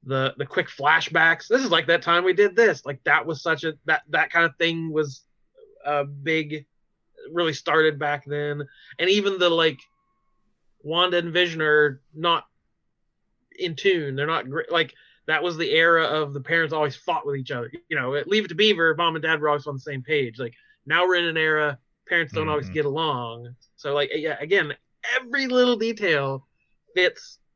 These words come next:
Speaker 1: the aesthetic and fits the plot of what's going on. Like, it's, it's just,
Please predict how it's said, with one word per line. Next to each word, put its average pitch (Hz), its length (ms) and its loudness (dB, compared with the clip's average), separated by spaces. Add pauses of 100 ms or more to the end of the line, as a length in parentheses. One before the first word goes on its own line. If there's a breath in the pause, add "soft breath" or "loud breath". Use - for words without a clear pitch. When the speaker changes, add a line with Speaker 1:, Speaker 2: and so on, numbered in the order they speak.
(440)
Speaker 1:
the 147 100 -4
aesthetic 220 640 2 (680)
and 196 280 2
fits 196 320 -2 (160)
the 160 100 -8
plot 190 380 -2
of 147 80 -8
what's 151 200 -8
going 139 260 -8
on. 113 240 -8
Like, 113 180 -12
it's, 123 300 -12
it's 123 160 -16
just, 127 220 -16